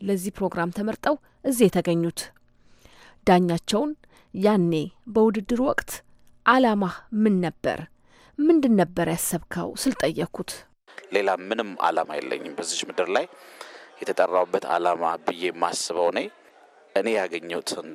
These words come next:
Speaker 2: ድል ያላገኙ ብዙ አካል ጉዳተኞች አሉ። እኔ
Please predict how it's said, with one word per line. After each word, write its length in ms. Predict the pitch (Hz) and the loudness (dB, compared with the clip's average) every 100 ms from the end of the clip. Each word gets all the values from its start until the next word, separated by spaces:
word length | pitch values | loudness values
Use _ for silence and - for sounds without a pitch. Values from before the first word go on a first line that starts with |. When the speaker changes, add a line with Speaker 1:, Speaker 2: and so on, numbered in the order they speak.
| 78 | -14
Speaker 2:
ድል 180 | - 85 | -8 -4
ያላገኙ 520 | 82 85 82 85 92 123 226 - _ - - | -2 -2 -4 -6 -4 -6 -6 -12 _ -20 -10
ብዙ 160 | - 98 | -4 -2
አካል 240 | 92 - - | -2 -2 -8
ጉዳተኞች 500 | 76 78 - - - | -6 -6 -6 -10 -10
አሉ። 200 | - 60 60 - - - - - | -8 -10 -12 -16 -20 -20 -20 -8
እኔ 180 | - 90 | -4 -2